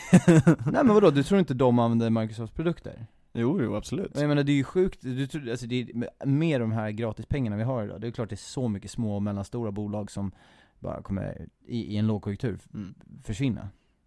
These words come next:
Speaker 1: Just det, jag såg en annan grej på Microsoft.
Speaker 2: Mm.
Speaker 1: Och, och jag håller med om det, men, eh, nu när Pentagon har ju signat ett avtal med Microsoft för,
Speaker 2: Mhm.
Speaker 1: för Azure, så att de ska ju i tio år,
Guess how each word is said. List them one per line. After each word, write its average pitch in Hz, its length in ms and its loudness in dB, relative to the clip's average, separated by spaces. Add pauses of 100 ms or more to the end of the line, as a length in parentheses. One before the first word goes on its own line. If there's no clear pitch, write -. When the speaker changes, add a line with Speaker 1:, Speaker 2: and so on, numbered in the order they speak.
Speaker 1:
Just 143 180 2
det, 131 60 0
jag 113 120 0
såg 123 160 -4
en 117 100 -2
annan 127 180 0
grej 113 120 0
på 101 80 -4
Microsoft. 113 480 -2
Speaker 2:
Mm. 117 140 4
Speaker 1:
Och, - 440 -10
och 120 160 -4
jag 110 60 2
håller 110 160 2
med 131 140 4
om 110 140 2
det, 110 100 -2
men, 113 280 0
eh, 110 400 2
nu 117 220 0
när 110 140 0
Pentagon 110 580 -2
har 107 100 -2
ju 104 300 -2
signat 104 260 -2
ett 98 60 -6
avtal 107 360 -2
med 104 200 -2
Microsoft - 440 -8
för, - 140 -2
Speaker 2:
Mhm. 123 280 4
Speaker 1:
för - 60 0
Azure, 113 460 -4
så - 120 -4
att 104 80 -4
de 117 140 0
ska 117 180 -2
ju 110 320 0
i 107 60 -4
tio 110 340 0
år, 113 300 0